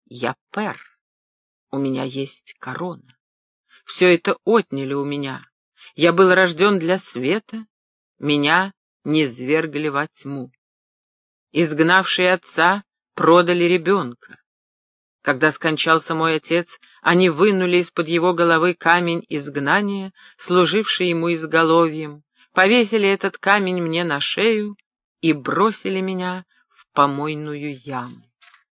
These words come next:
Разбойники, мучившие меня в детстве, как живые стоят передо мной. Я снова вижу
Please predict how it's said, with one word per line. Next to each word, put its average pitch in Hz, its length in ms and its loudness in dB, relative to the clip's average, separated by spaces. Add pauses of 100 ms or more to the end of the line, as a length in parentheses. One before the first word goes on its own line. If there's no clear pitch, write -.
(500)
Разбойники, 147 1200 -2 (300)
мучившие 185 640 2
меня 175 300 0
в 170 80 -2
детстве, 175 680 0 (220)
как 175 200 2
живые 196 460 0
стоят 151 460 -4
передо 151 380 -4
мной. 139 420 -8 (460)
Я 143 220 -4
снова 170 500 -6
вижу 139 420 -14